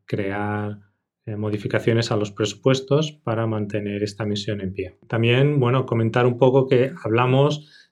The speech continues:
de las distintas formas de ir a la, al planeta Marte desde, desde la Tierra.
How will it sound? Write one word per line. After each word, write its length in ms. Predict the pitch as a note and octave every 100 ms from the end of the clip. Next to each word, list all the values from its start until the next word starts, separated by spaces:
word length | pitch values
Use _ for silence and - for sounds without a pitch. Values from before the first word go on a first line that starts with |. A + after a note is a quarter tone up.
| -
de 120 | A#2+
las 160 | A2
distintas 460 | A2+ - B2+ C3+ C#3+
formas 480 | - C3 D3+ D3 -
de 140 | A#2+
ir 220 | B2 D#3
a 320 | D#3 - B2 B2+
la, 800 | C#3+ A#2 A2 G#2+ G2+ G2+ G#2+ - -
al 100 | A#2
planeta 320 | A2 A2+ A#2+
Marte 380 | A#2+ D#3+ F3+ A#2+
desde, 880 | A2 G#2 - A2+ A2 G#2+ G#2 A2+ C3 -
desde 180 | A2+ A2
la 120 | G#2
Tierra. 420 | A2+ G#2+ G#2 G2+